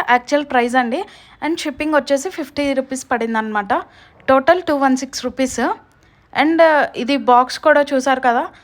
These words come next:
ఏది డ్యామేజ్ అవ్వకుండా నీట్గా ఇచ్చారనమాట. ఇది వచ్చేసి కనిపిస్తుంది కదా,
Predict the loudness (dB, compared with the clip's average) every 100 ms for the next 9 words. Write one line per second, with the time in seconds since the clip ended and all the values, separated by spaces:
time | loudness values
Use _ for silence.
0 | _ _ 0 2 2 0 -4 -2 -2 -2
1 | -6 -2 2 4 2 0 0 0 -2 -2
2 | 0 0 0 0 0 0 -2 -2 -2 -4
3 | -4 -4 -6 -8 _ _ _ _ _ -6
4 | 0 0 2 0 -2 -6 -4 -2 -2 -6
5 | -8 -4 -2 0 0